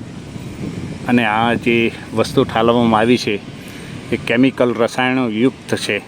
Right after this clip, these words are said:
તો એના સ્વાસ્થ્ય માટે કેટલું જોખમી છે એ,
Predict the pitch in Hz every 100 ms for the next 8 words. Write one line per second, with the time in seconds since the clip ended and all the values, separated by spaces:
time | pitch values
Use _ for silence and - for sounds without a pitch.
0 | - - - - - 120 120 127 - 123
1 | 120 - 131 131 131 127 127 127 113 104
2 | 135 123 123 123 - - - - 180 170